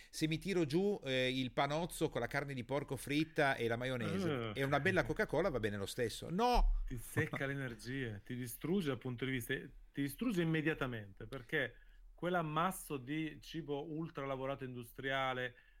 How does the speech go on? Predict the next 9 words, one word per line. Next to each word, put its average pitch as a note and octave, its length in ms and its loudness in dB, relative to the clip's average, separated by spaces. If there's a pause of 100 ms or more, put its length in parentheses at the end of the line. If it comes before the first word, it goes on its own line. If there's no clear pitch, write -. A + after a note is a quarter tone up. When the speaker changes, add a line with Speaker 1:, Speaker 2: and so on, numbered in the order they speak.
(140)
Speaker 2:
e A#2+ 60 -4
poi D3 200 -2
anche D3 220 -2
lavorato C3+ 460 0
con B2+ 80 -2
la B2+ 80 -2
frittura B2 460 -6
ulteriore B2+ 840 -4 (220)
Speaker 1:
Pazzesco. - 580 -6